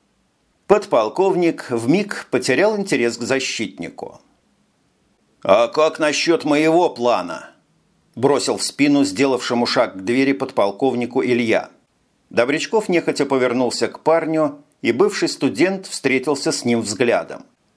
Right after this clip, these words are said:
И вот тут до Ильи, как до жирафа, как-то разом дошло, что он в последние дни работал зря.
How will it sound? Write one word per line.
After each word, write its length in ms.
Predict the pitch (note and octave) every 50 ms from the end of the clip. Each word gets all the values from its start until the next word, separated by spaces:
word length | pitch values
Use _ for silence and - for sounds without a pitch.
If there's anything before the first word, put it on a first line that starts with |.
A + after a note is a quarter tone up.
| _ _ _ _ _ _ -
И 140 | B2+ C3+ C#3
вот 320 | C3+ C3+ C3 C3 - -
тут 380 | - E3+ F3 E3 - - - - - - _
до 180 | - F#2 - B2+
Ильи, 640 | B2+ B2 A#2+ A2+ G#2+ G#2+ A#2+ D#3 E3 C3 F#2 - - -
как 240 | - - C3 B2 A2
до 100 | G2+ C#3
жирафа, 720 | A#2 G#2+ B2 A2 A2 C3+ D#3+ F3 E3+ - - F#2+ D#2+ - - - _ _ _ _ _
как-то 380 | - - F3 F#3 F#3+ - F3+ E3
разом 440 | E3+ F3+ F3+ E3 - D#3 C#3+ C3+ -
дошло, 640 | C3+ C3 B2 - - - D#3 F3+ F3 C3 - - - - _
что 280 | - - - - - F3
он 80 | G3 F3
в 120 | E3 -
последние 720 | - C3 A#2 - - - B2 C3+ B2 F#2+ F#2+ A2 G#2+ G#2 G2
дни 420 | F2+ F#2+ A2+ D3+ F#3 G3 F#3 E3+ - -
работал 640 | - G#2+ G#2+ A#2 G#2 F#2 F#2+ A#2 A2+ - A#2 A2 A2
зря. 420 | - - A#2+ G#2+ F#2+ E2 - -